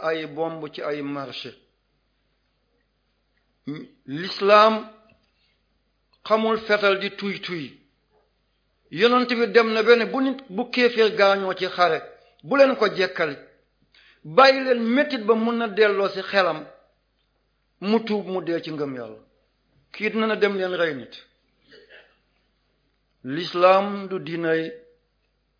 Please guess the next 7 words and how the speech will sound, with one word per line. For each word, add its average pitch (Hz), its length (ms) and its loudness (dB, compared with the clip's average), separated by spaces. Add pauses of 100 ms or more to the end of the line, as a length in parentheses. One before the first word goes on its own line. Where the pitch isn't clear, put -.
(880)
karabaane, 151 600 0 (840)
du - 120 -14
diinay 180 380 0
war, 202 400 6 (220)
du 147 200 -8
diinay 180 340 -4
wuruj. 208 380 2